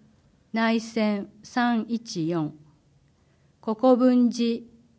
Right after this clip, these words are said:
市民サービスコーナー、電話零四二三二九の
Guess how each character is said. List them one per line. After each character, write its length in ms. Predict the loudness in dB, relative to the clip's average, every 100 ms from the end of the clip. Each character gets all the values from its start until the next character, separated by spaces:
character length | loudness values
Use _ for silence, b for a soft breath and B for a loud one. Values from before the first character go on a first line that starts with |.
| _
市 300 | -6 2 4
民 380 | 4 2 -2
サ 300 | -4 2 4
ー 60 | 4
ビ 140 | 0
ス 160 | -4 -10
コ 280 | -2 0 0
ー 40 |
ナ 380 | -2 -6 -8 -12 -20 _ _ _ _ _ _ _ _ _ _
ー、 20 |
電 340 | -2 2 2
話 280 | 2 0 -2 -10 _ _ _ _ _
零 380 | -4 2 6 6
四 420 | 6 4 2 0
二 340 | -2 0 -2 -6 b b
三 540 | -12 -2 2 6 6
二 260 | 6 4 2
九 380 | -2 0 0 0
の 320 | -2 -4 -10